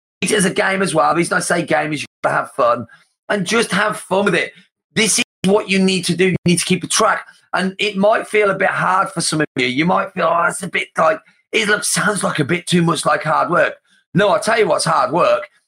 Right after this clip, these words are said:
Trying to do the same thing and not getting the results that you want and going around in a circle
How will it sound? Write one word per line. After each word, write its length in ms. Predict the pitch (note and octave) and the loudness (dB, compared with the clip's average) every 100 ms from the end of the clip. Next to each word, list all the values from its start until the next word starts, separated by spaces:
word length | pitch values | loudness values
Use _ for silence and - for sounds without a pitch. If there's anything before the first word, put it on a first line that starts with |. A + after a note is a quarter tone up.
| - | -2
Trying 120 | A3 | -2
to 60 | F#3 | 0
do 180 | G#3+ F#3+ | -4 -2
the 80 | |
same 320 | D#3+ G#3 F3 D#3 | -2 -2 -2 -4
thing 220 | F#3 D#3 | -4 -2
and 100 | E3+ | -2
not 160 | F3+ | -2
getting 180 | F3+ E3 | -4 -4
the 40 | D#3+ | -2
results 320 | D3 F#3 C#3 | 0 -2 -4
that 140 | E3 | -4
you 100 | D3 | 0
want 200 | F3+ G3 | 0 -2
and 80 | D3 | -2
going 200 | F3 E3 | -4 0
around 220 | F#3 E3 | -2 -2
in 80 | D3+ | -4
a 40 | |
circle 640 | C#3+ G#3 G3+ - D3 C#3+ | 0 2 2 0 -2 -2